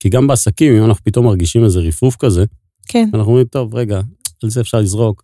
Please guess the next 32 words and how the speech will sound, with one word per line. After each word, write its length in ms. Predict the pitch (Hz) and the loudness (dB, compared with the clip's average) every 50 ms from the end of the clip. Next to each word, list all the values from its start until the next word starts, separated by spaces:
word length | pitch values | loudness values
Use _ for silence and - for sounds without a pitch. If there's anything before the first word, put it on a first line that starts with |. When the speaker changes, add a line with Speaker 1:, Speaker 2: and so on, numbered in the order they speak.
| - | -10
Speaker 1:
אה, 160 | 131 139 135 120 | -8 -8 -6 -6
לקוח 420 | 107 98 90 - 110 104 - - | -6 -6 -6 -4 -4 -4 -4 -2
הזה, 320 | 101 92 101 110 107 104 98 | -4 -2 -2 0 0 0 0
אני 140 | 92 95 | 0 0
לא 100 | 95 104 | -2 -2
צריך 200 | 101 - 104 101 | -4 -4 -4 -4
מספיק 260 | 104 92 - - 98 101 | -4 -4 -4 -4 -2 -2
להתאמץ", 600 | 104 95 90 90 104 127 131 120 107 101 - - | -2 0 0 2 2 4 4 4 2 2 0 -2
או 280 | 95 90 90 90 85 82 - | -2 0 0 0 0 -2 -2
כזה, 240 | - 95 101 131 147 143 | -2 0 0 0 0 0
Speaker 2:
כן. 160 | 214 220 240 254 | 0 0 0 -2
Speaker 1:
אז 60 | - | -4
אתה 120 | - - 92 | -2 0 2
לא 100 | 101 107 | 4 4
מביא 180 | 113 92 107 | 4 4 2
אותו. 200 | 117 107 - 73 69 - _ _ _ _ _ _ _ - | 0 0 -2 -6 -8 -10 _ _ _ _ _ _ _ -8
Speaker 2:
נכון. 280 | 180 147 - - 160 147 147 _ - _ - _ _ _ _ _ _ _ _ _ _ _ _ _ _ - 104 | -8 -6 -6 -6 -8 -10 -10 _ -20 _ -20 _ _ _ _ _ _ _ _ _ _ _ _ _ _ 0 2
Speaker 1:
וזה 120 | 92 98 | 4 4
בדיוק 220 | 101 113 127 147 131 | 4 4 4 4 2
אותו 260 | 131 131 131 123 117 | 2 2 2 2 4
דבר, 160 | 110 110 107 | 4 2 2
כאילו, 220 | - 117 104 95 | 2 2 2 4
עם 100 | 92 87 87 | 4 2 2
הספורט. 380 | 85 - - - 85 73 69 - - - - - - _ _ - 185 | 0 0 0 0 0 0 0 -4 -10 -12 -12 -12 -16 _ _ -8 -4
Speaker 2:
לא 160 | 180 190 190 | 0 0 2
להוריד 260 | 196 190 180 190 180 - | 2 0 0 -2 -6 -8
את 120 | - - 190 | -8 -8 -8
הרגל 300 | 175 175 180 165 175 175 | -6 -6 -6 -6 -6 -4
מהגז? 480 | 175 175 170 165 185 185 190 190 202 196 - _ _ _ _ _ _ _ - | -4 -4 -4 -6 -6 -8 -8 -8 -12 -14 -16 _ _ _ _ _ _ _ -4
Speaker 1:
להשאיר 300 | 98 92 - - 147 139 | -2 -2 -2 -2 -4 -4
את 100 | - - | -2 0
הרגל, 380 | 120 98 98 90 87 107 117 | 0 2 2 0 0 0 -2